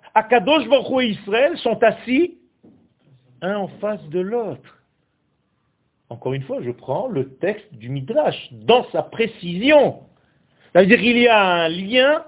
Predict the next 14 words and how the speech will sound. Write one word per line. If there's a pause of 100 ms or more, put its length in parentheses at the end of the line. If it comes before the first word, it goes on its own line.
(140)
d'intimité. (260)
Je
suis
à
côté
de
ma
bien-aimée. (1300)
Il
fait
bon
vivre
avec
elle